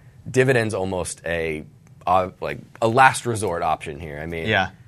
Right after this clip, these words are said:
Speaker 1: With the people that he's been breeding there as his lieutenants, I think they all agree with him that dividends probably aren't the best use for Berkshire.
Speaker 2: Yeah, yeah, and I couldn't agree more with you. And I, I think, too,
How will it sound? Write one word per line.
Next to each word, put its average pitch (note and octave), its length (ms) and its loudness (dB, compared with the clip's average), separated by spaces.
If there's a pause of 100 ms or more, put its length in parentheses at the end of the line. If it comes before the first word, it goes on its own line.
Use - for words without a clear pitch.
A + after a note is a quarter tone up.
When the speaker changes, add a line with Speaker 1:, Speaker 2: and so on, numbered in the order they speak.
(1080)
Speaker 1:
With C3+ 320 6
the A2+ 80 0
people G#2+ 300 -2
that F#2+ 140 2
he's F2+ 180 -4
been F2+ 180 -4
breeding F2 300 -4
there E2 340 -4
as E2 160 -4
his D#2+ 140 -10
lieutenants, D#2 580 -8
I - 60 -4
think F2+ 140 -6
they F2 120 -2
all F2+ 260 0
agree D#2+ 220 -8
with C#2+ 120 -8
him D2 180 -12
that D2 220 -8 (240)
dividends D#2+ 340 -4
probably D#2+ 320 -6
aren't D2+ 160 -10
the D#2 40 -10
best D2 400 -8
use D2 240 -10
for - 280 -10
Berkshire. - 460 -14 (180)
Speaker 2:
Yeah, A2 300 2 (120)
yeah, A2 260 2
and B2+ 120 -2
I D3 60 4
couldn't F3+ 200 -2
agree D3 220 -2
more B2+ 180 0
with C#3 160 -6
you. F#2+ 80 -2
And F#2+ 100 -2
I, F#2+ 140 -2
I A2+ 120 -6
think, D#3+ 340 -4
too, C3 460 0